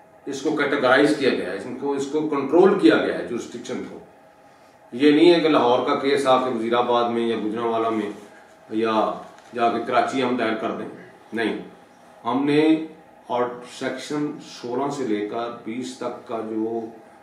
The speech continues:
वहाँ पे क्राइटेरिया बयान किया गया है कि यानी क्या प्रॉपर्टी कहाँ पे वाक़ है या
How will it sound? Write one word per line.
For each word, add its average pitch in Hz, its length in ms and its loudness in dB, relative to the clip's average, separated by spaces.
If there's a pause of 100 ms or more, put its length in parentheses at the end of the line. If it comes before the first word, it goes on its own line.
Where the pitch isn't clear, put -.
(180)
वहाँ 110 360 -6
पे 117 180 -8
क्राइटेरिया 123 680 2
बयान 107 320 0
किया 101 160 -6
गया 87 180 -10
है - 240 -14 (520)
कि 117 180 -2
यानी 117 200 0
क्या 117 200 2 (260)
प्रॉपर्टी 123 480 -6
कहाँ 107 240 -4
पे 101 120 -2
वाक़ 95 300 -6
है 110 260 -8
या 107 140 -8